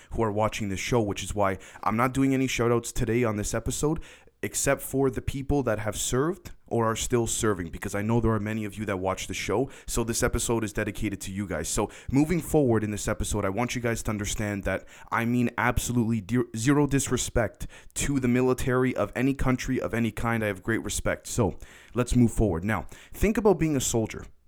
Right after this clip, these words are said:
all right? And you're serving with, obviously, some friends either that you made there or when you enlisted, you know, you and your buddies enlisted. And one of them, very, very sadly, ends up passing away,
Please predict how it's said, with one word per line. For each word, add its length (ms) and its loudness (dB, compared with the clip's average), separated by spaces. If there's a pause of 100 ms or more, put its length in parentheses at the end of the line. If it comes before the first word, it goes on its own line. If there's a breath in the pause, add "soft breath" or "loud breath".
(160)
all 80 2
right? 160 2 (460 loud breath)
And 440 6 (200 loud breath)
you're 180 4
serving 480 4
with, 220 4
obviously, 360 2
some 220 -2
friends 380 0
either 140 0
that 120 0
you 100 -4
made 300 0
there 180 4
or 220 4
when 160 0
you 160 0
enlisted, 560 0
you 80 -2
know, 100 0
you 160 -2
and 80 -2
your 100 -2
buddies 300 -4
enlisted. 460 -4 (580 loud breath)
And 300 2
one 180 4
of 140 -2
them, 180 0
very, 340 4
very 200 2
sadly, 600 -2
ends 240 -2
up 120 -2
passing 420 0
away, 300 -2